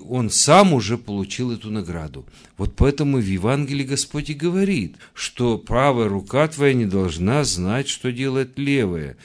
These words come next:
И говорит, что не нужно молиться на показ и делать милостыню перед людьми, потому что такие люди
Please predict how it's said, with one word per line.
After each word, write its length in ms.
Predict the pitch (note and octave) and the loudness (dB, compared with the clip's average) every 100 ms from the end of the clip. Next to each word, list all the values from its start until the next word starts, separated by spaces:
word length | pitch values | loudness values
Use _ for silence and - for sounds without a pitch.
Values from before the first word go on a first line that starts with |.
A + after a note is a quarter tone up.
| _ | _
И 420 | F#2+ G#2+ G#2+ G2 - | 0 2 2 -2 -8
говорит, 360 | F#2+ G#2+ A#2 A#2+ | -4 0 2 0
что 200 | - A2 | -2 -4
не 120 | G#2+ | 0
нужно 420 | A2 E3 D#3+ C#3 A2 | 0 2 0 0 0
молиться 520 | G#2 B2+ C#3+ - C3 | 0 0 -2 -4 -4
на 120 | C3+ | -4
показ 760 | C3+ D#3 D#3+ E3+ F2 - - - - _ | -4 -4 -2 -2 -2 -4 -6 -10 -20 _
и 60 | F2+ | -10
делать 480 | F2 B2+ B2+ A#2+ F#2+ | -2 0 0 -2 -2
милостыню 720 | G2+ C#3+ C3 B2 - A#2+ B2+ | 0 0 0 -4 -6 -6 -6
перед 420 | C3 C3 B2+ B2 | -4 -4 -4 -2
людьми, 680 | D#3 E3 E3+ F#3+ C#3+ D#2+ - - - | 0 2 4 6 4 2 -6 -20 -12
потому 320 | G2 B2 B2 | -6 -2 -2
что 200 | G#2 G#2 | -4 -6
такие 440 | F2 G2 - A#2 G#2 | -8 -8 -2 0 2
люди 640 | F2+ A#2 G3+ F3 A2 D2+ | 0 2 2 2 0 -4